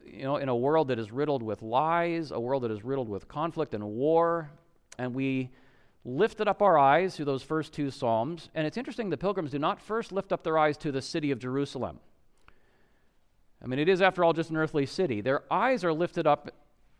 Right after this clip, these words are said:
to the maker of heaven and earth, you may recall. This one from whom alone our help can truly come. We say it every week. "Our help is in the name of the Lord who made heaven and earth," right? That's our help. And so they look up to, to the Lord,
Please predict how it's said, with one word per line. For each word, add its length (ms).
to 100
the 80
maker 400
of 80
heaven 260
and 100
earth, 380
you 80
may 140
recall. 500
This 180
one 420
from 260
whom 180
alone 480
our 180
help 300
can 140
truly 340
come. 380
We 140
say 140
it 60
every 140
week. 200
"Our 100
help 180
is 80
in 40
the 60
name 140
of 60
the 60
Lord 340
who 80
made 180
heaven 220
and 100
earth," 240
right? 220
That's 280
our 100
help. 380
And 260
so 300
they 120
look 220
up 220
to, 180
to 140
the 80
Lord, 340